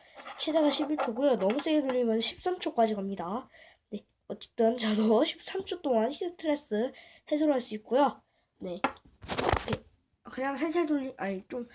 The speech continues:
중간으로 돌리면은 십일, 십일 초 동안 스트레스 해소를 할 수 있습니다. 네, 그렇게 선정되었고요. 네, 오늘은 그냥,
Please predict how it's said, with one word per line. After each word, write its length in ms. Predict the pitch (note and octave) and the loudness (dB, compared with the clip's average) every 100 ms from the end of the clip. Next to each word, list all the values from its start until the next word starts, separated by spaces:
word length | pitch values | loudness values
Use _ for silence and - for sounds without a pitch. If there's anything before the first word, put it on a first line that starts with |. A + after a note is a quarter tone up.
| - - - | -20 -20 -14
중간으로 580 | - - A#3+ D4 D#4+ D4 | -6 -2 2 2 2 0
돌리면은 480 | B3+ A#3+ A3+ G#3 A3 | 0 0 0 0 0
십일, 680 | - F4 D4+ D4 C#4+ E4 - _ _ | 2 2 2 2 2 0 -4 _ _
십일 460 | - - E4 E4 F4 | -6 -4 -2 0 0
초 180 | F#4 E4+ | -2 -2
동안 440 | C#4 A#3 G#3+ C4 | 0 2 2 0
스트레스 480 | D4 - - D4+ B3 | -2 -2 2 2 4
해소를 360 | A3+ A#3 A#3 G#3 | 2 2 0 -2
할 100 | G#3 | -2
수 140 | - | -6
있습니다. 380 | F3+ F#3+ E3+ - - - - - - - | -10 -8 -8 -6 -2 4 4 6 8 8
네, 240 | - - - | 10 6 4
그렇게 420 | A#3+ - G#3+ A3+ | -4 2 4 4
선정되었고요. 640 | - C#4+ D4+ B3+ A3+ E4+ F#4 - - - _ - | 2 -4 -2 -2 0 2 2 0 -18 -20 _ -2
네, 100 | A#3+ | 0
오늘은 340 | C4 D#4 D#4 | 2 0 0
그냥, 440 | C#4+ C4 C#4 C4 | 4 6 6 4